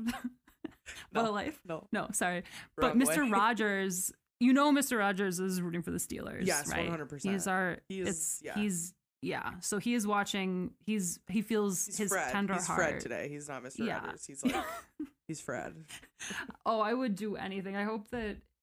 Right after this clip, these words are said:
Speaker 1: I hope that the way heaven works is I get to watch, like, a football
Speaker 2: Uh,
Speaker 1: game with Mister Rogers.
Speaker 2: yes.
Speaker 1: That's, I really hope that's how it works.
Speaker 2: Yeah.
Speaker 1: But <laughs> so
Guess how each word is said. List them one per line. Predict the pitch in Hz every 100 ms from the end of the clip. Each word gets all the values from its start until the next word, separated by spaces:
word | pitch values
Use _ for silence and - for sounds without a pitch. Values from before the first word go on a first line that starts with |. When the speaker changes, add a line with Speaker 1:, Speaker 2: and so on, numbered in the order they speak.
| -
Speaker 1:
I | 196
hope | 185 220 214
that | 196 240
the | 190
way | 180
heaven | 175 175 175
works | 175 156 165 - -
is | - 180 175 -
I | 180
get | 175 170
to | 180
watch, | 165 180 -
like, | 175 180 -
a |
football | 190 185 185
Speaker 2:
Uh, | 180
Speaker 1:
game | - - 185
with | 185 -
Mister | 202 - 170
Rogers. | - 180 - - 233
Speaker 2:
yes. | 226 82 - - - -
Speaker 1:
That's, | 190 185 -
I |
really | 190 185 185
hope | 190 -
that's | - -
how | -
it | -
works. | - -
Speaker 2:
Yeah. | - - -
Speaker 1:
But | 214 220 247 - 208 -
<laughs> | _ _ _ -
so | - - 202 202 190 190 196